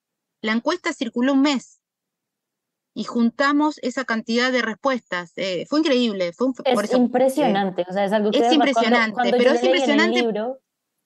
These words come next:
Speaker 1: por el fenómeno que fue,
Speaker 2: Claro.
Speaker 1: ¿eh? Por el, por el feno-, o sea, eh, ahora no sería igual, estoy segura. O sea, ahora sería más difícil contactar a la gente,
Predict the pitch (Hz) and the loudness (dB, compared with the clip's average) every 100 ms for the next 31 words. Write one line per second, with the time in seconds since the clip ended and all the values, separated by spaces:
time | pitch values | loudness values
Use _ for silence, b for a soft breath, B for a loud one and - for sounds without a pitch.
0 | _ - 262 262 233 269 277 330 254 214 | _ 0 2 2 0 -2 0 0 0 -4
1 | 190 190 180 180 214 185 214 254 226 226 | -8 -12 -10 -4 -2 0 0 0 -2 -2
2 | 233 _ - 233 226 254 262 294 208 - | -6 _ -8 -6 -2 0 0 0 -4 -4
3 | 233 - 214 214 - 233 311 359 339 302 | -4 -4 -6 -4 -2 2 2 2 0 0
4 | 302 269 285 285 226 185 160 - 262 262 | 0 -2 -2 -2 -2 -6 -10 -8 -6 -2
5 | 262 311 269 190 165 - - 208 214 277 | 0 2 0 -2 -6 -14 -8 -2 0 0
6 | 294 269 b b 247 247 240 247 240 233 | 0 -4 b b -2 0 0 0 -2 -4
7 | 254 240 240 233 247 226 220 220 233 233 | -4 -2 -2 -4 -6 -6 -6 -4 -4 -2
8 | 226 220 - 247 233 233 233 226 220 220 | -2 -4 -2 0 0 0 -2 -4 -4 -4